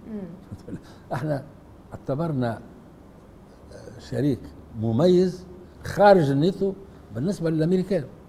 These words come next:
Speaker 1: نعم.
Speaker 2: احنا شركاء الأمريكان ليس من الأو-، من اليوم. كنا نتعامل من وقت الاستقلال إلى اليوم. ومعروف لدى الجميع وأن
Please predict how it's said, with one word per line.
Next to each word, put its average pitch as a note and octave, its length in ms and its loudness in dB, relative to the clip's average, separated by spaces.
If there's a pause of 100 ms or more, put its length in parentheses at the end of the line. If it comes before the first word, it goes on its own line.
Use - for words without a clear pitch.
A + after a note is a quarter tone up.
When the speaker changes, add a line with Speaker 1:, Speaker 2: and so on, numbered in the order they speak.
Speaker 1:
نعم. F#3 200 -8 (260)
Speaker 2:
احنا A3 320 -6
شركاء F#3+ 400 -4
الأمريكان D3+ 600 -6
ليس F#3 180 -4
من D#3 140 -6
الأو-، C3+ 260 -6
من B2+ 140 -4
اليوم. G#2+ 280 -6 (840)
كنا D#3+ 220 -2
نتعامل D3+ 520 0 (440)
من C#3 180 -2
وقت - 200 -2
الاستقلال - 500 -10 (220)
إلى B2 120 2
اليوم. G#2+ 260 -2 (600)
ومعروف D3+ 520 0
لدى D3+ 160 2
الجميع D3 480 0
وأن E3 380 -4